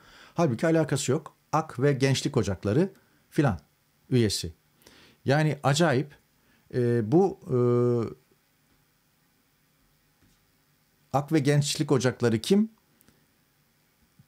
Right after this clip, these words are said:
X platformunda bir hesabı var. Bir de genel başkanı varmış, Ferhat Aydoğan diye. "Tedbiri kıyafetle," diyor. Tebdili olacak. Neyse, İstanbul'da Ş-, e, Sirkeci, Eminönü, Karaköy filan falan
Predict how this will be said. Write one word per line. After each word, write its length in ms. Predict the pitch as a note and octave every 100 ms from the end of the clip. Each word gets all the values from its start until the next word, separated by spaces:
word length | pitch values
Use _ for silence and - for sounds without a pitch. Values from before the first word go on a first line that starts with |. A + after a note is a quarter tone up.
| _ _ _ _ D#3
X 160 | D#3+
platformunda 600 | C#3+ C#3 C#3 C3+ C#3 C#3+
bir 60 | C#3
hesabı 500 | C3 - B2+ C3 A#2+
var. 260 | C#3+ - _ _ -
Bir 60 |
de 60 | D3
genel 300 | C3+ C#3 D#3+
başkanı 340 | C3+ - C#3+
varmış, 300 | D3+ G#2+ F#2+
Ferhat 360 | - A#2 B2 -
Aydoğan 440 | B2 A#2+ G#2 F2+
diye. 240 | E2+ A2 F#3 _ _ _ _ _ _
"Tedbiri 600 | - C3 G#2+ A#2+ D#3+ C#3
kıyafetle," 640 | - B2 A2+ A#2 B2 G#2 D#2+
diyor. 160 | F2+
Tebdili 480 | - C3+ G#2+ A2+ G2+
olacak. 400 | E2+ F2 A2+ -
Neyse, 380 | C3+ A2+ C3+ E3
İstanbul'da 560 | C#3 - D3+ C3+ G2 A#2
Ş-, 180 | - -
e, 80 | A#2+
Sirkeci, 500 | G#2 D#3 C#3 A#2+ G#2
Eminönü, 340 | B2+ C3 A2 G#2+
Karaköy 400 | C3 B2+ A2+ G2
filan 260 | B2+ B2+
falan 360 | A2+ G#2 D3